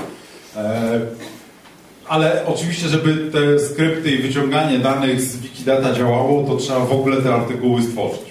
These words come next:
Więc ja chciałem powiedzieć w ogóle, jak to się robi, e, z punktu widzenia, e, programisty, e, którym jakby nie było, jestem gdzieś tam zawodowo i z,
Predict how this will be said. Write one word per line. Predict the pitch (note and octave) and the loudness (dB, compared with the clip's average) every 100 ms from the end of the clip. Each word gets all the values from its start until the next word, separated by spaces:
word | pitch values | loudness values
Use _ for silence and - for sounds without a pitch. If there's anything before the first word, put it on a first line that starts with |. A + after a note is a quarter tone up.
| - - | -20 -14
Więc | - G3+ | -8 -6
ja | G3+ | -4
chciałem | G3+ F3+ | -4 -4
powiedzieć | F3 E3 | -4 -4
w | D#3 | -6
ogóle, | D#3+ E3 - - | -2 -2 -2 -2
jak | D#3 D#3+ - - - | 0 0 0 -6 -6
to | D#3+ C#3+ | 0 0
się | D3 C#3 | 2 2
robi, | D3+ D3 - C3+ C3+ C3 B2 A#2 A#2 - | 2 0 -4 -8 -6 0 2 2 -2 -6
e, | |
z | - | -14
punktu | - - C3+ C3+ B2+ | -10 -2 -2 -2 -6
widzenia, | B2 B2 C3+ C3 A#2+ A#2+ | -4 0 2 2 2 0
e, | A#2+ - - - - - - - A2 A2 G#2+ - | -2 -12 -20 -20 -20 -20 -20 -12 -8 -6 -6 -4
programisty, | B2 B2+ B2 A#2 - G2 G#2+ - - - - - G2+ | 0 0 2 0 -2 -2 -2 -4 -10 -18 -20 -20 -16
e, | G2 G2 G2+ G#2 G#2 G#2 G#2 G#2 - - - - - - - - | -10 -8 -6 -4 -2 -2 0 -2 -4 -10 -14 -20 -20 -20 -20 -10
którym | B2 G#2+ A2+ A#2 - - | -6 -4 -4 -6 -10 -10
jakby | A2 G#2 G#2+ | -8 -8 -10
nie | G#2 | -10
było, | G#2 G#2+ | -8 -6
jestem | G#2 F#2+ F#2+ F#2+ F#2+ | -4 -6 -8 -10 -10
gdzieś | G2 | -12
tam | C#3 G#2 F#2+ - - - G#2 | -10 -10 -10 -16 -16 -16 -4
zawodowo | G#2+ G2+ F#2+ F#2+ F2+ F#2+ | -2 -2 -2 -4 -4 -6
i | F#2+ F2 - | -6 -10 -16
z, | - | -16